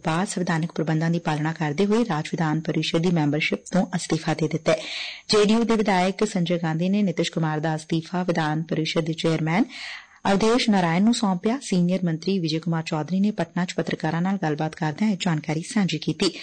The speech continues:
ਮੁੱਖ ਮੰਤਰੀ ਦੇ ਅਸਤੀਫੇ ਬਾਰੇ ਅਧਿਕਾਰਤ ਐਲਾਨ ਜਲਦ ਹੀ ਹੋਣ ਦੀ ਉਮੀਦ ਹੈ। ਇਸ ਦੌਰਾਨ ਬੀਜੇਪੀ ਦੇ ਰਾਸ਼ਟਰੀ ਪ੍ਰਧਾਨ ਨਿਤਿਨ ਨਵੀਨ ਨੇ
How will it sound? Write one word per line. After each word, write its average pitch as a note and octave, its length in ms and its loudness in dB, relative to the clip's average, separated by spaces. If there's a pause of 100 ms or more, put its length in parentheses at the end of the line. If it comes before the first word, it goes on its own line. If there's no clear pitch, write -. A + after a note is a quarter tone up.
(320)
ਮੁੱਖ A3 180 2
ਮੰਤਰੀ A#3 300 6
ਦੇ C4 120 4
ਅਸਤੀਫੇ G3+ 340 0
ਬਾਰੇ G3 260 2
ਅਧਿਕਾਰਤ F3 500 -2
ਐਲਾਨ E3+ 320 2
ਜਲਦ F3+ 240 -2
ਹੀ G3 140 0
ਹੋਣ D#3+ 200 -2
ਦੀ E3 120 -2
ਉਮੀਦ D#3+ 340 0
ਹੈ। F#3+ 80 4 (540)
ਇਸ B3+ 220 2
ਦੌਰਾਨ B3+ 360 4
ਬੀਜੇਪੀ G3+ 360 2
ਦੇ A3 100 2
ਰਾਸ਼ਟਰੀ F3+ 320 0
ਪ੍ਰਧਾਨ F#3+ 360 0
ਨਿਤਿਨ E3+ 260 0
ਨਵੀਨ E3 320 0
ਨੇ A3 120 0